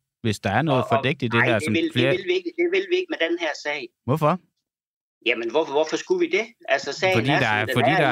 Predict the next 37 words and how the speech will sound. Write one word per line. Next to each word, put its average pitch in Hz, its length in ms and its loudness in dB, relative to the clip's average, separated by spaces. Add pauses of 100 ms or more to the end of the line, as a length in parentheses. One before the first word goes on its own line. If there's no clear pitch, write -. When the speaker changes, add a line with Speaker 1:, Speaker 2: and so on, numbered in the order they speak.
(140)
Speaker 1:
er 101 40 4
Speaker 2:
ikke? 101 120 -4
Speaker 1:
professor 139 380 -2
i 127 40 2
økonomistyring, 113 720 0
blandt 101 180 -2
andet 110 200 0
Per 107 120 -2
Nikolaj 95 320 -4
Buch 175 200 0
her, 120 60 2
som 104 120 -4
jeg 104 80 -2
lige 175 200 0
nævnte, 147 220 -2
derude 117 200 0
og 135 40 0
kritiserer 113 480 -2
det 95 120 -6
og 92 80 -10
siger, 127 240 -4
at 131 140 -6
den 92 120 -8
faktisk 117 280 0
ikke 131 120 -2
er 120 40 -2
Speaker 2:
Ej, 131 40 0
Speaker 1:
helt 131 100 2
Speaker 2:
vi - 40 2
vil - 60 2
Speaker 1:
efter - 120 0
Speaker 2:
ikke - 100 0
Speaker 1:
bogen, 170 160 2
den - 20 2
Speaker 2:
undersøge, 220 280 -2
Speaker 1:
her. 202 60 -8
Speaker 2:
prøv 196 100 2